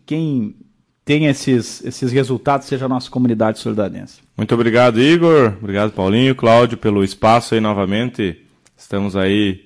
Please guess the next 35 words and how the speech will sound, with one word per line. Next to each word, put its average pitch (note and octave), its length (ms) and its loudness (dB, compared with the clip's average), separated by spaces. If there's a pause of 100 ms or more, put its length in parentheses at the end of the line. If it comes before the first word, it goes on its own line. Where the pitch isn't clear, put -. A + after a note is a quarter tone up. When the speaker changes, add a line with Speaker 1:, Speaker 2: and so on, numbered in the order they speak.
Speaker 2:
falando G#2 300 0
um G2 40 -8
pouco G#2 220 -6
sobre G2+ 200 -6
política, A#2+ 600 0
um G2+ 100 0
pouco A2+ 240 -6
sobre G#2 240 -2
esporte. C3 880 2 (380)
Eu G2+ 100 -2
acho G#2+ 160 -2
que - 80 -4
isso A2+ 160 -4
é - 20 0
interessante A2+ 680 -2
e A#2 60 2
a G#2+ 80 2
comunidade G#2+ 560 0
pode A2 600 0 (200)
interagir, A2+ 640 2
pode A2+ 240 0
sugerir G#2+ 520 0
também, A2+ 480 -2 (300)
porque G#2 360 -4
a A2 100 4
gente G#2+ 220 -2
está - 180 -4
aí G#2+ 160 2
disposto G#2+ 720 -4
a G2+ 120 2
ouvir A2+ 520 0 (320)
a G#2 60 -4
toda A#2 240 -2
a - 20 -2
população A2+ 760 -2